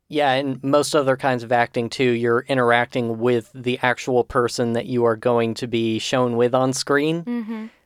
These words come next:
Speaker 1: Whereas anime, you never ever record in the same room
Speaker 2: Mm-hmm.
Speaker 1: or anything. You all record all of your lines all the way through
Speaker 2: Mm-hmm.
Speaker 1: at one time, and then somebody else comes in and does theirs.
Speaker 2: Yeah.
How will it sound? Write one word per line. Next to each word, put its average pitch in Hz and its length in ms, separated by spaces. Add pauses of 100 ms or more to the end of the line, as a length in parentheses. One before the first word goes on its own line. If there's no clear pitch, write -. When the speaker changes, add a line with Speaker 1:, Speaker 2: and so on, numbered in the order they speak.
(120)
Speaker 1:
Whereas 135 400
anime, 135 440
you 123 120
never 117 720 (200)
ever 120 280
record 117 460
in 117 100
the 113 60
same 113 340
room 110 380
Speaker 2:
Mm-hmm. 240 220
Speaker 1:
or 113 540 (500)
anything. 127 580 (140)
You 123 220
all 123 240
record 117 580 (340)
all 131 220
of 151 100
your 151 160
lines 127 560 (200)
all 127 180
the 135 80
way 131 180
through 117 580
Speaker 2:
Mm-hmm. 226 240 (220)
Speaker 1:
at 123 140
one 127 260
time, 113 540 (300)
and 120 160
then 120 180
somebody 113 400
else 113 220
comes 110 300
in 107 180
and 107 120
does 104 260
theirs. - 580
Speaker 2:
Yeah. 240 220